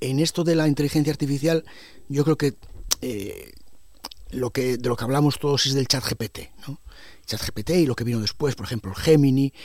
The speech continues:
ahora los de Meta están sacando, bueno, tienen otro, otro sistema de, de inteligencia artificial en el mercado.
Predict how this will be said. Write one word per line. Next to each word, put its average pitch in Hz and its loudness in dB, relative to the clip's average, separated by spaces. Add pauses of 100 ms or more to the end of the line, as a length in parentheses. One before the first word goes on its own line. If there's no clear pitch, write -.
(340)
ahora 110 -2
los 104 -2
de 110 -4
Meta 127 0 (140)
están 113 -4
sacando, 104 -4
bueno, 87 -8 (140)
tienen 110 0
otro, 101 -8 (520)
otro - -6
sistema 104 -2
de, 98 -6
de 113 -8
inteligencia 107 -6
artificial 110 -6
en 107 -4
el 101 -4
mercado. 151 -4